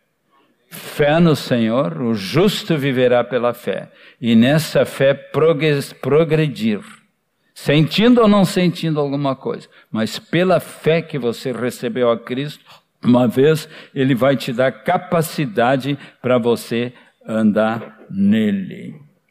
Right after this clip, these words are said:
Então, eu pergunto a todos vocês, já no encerramento dessa palavra.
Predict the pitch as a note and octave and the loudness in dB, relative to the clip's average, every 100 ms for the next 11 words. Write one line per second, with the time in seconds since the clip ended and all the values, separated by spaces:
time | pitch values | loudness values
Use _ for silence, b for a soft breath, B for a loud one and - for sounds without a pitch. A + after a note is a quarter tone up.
0 | _ b b b b b b b b b | _ b b b b b b b b b
1 | b b b _ _ _ - B2 - D#3 | b b b _ _ _ -6 -4 0 2
2 | E3 E3 - C#3+ C#3 C#3 A#2+ B2+ B2+ C3+ | 4 2 0 0 0 0 0 0 0 0
3 | A#2+ - A#2 G2 G#2 G#2 - G#2+ F#2 - | -4 -2 -4 -4 -8 -8 -6 -6 -6 -6
4 | G#2 G#2+ G#2+ - A2 F#2+ G2+ G2 G2+ G2 | -4 -2 -4 -6 -8 -6 -2 -2 -2 -6
5 | - G2+ - - G2 G2+ F2+ F#2 - - | -10 -12 -10 -10 -10 -8 -8 -10 -14 -20
6 | C#2+ | -20